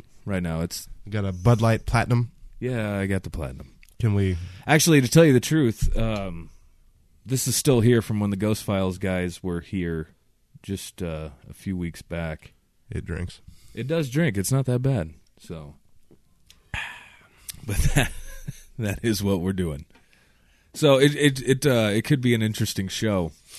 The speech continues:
Speaker 1: I'll probably get more and more giggly. <laughs>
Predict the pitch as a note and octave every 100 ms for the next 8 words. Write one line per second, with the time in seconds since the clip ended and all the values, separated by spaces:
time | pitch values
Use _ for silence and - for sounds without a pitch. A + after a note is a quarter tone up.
0 | - A2+ A#2+ A2 A2 G#2+ E2+ G#2 G2+ G2+
1 | G2+ G2 G#2 G#2+ G#2+ F#2+ E2+ E2 - _
2 | -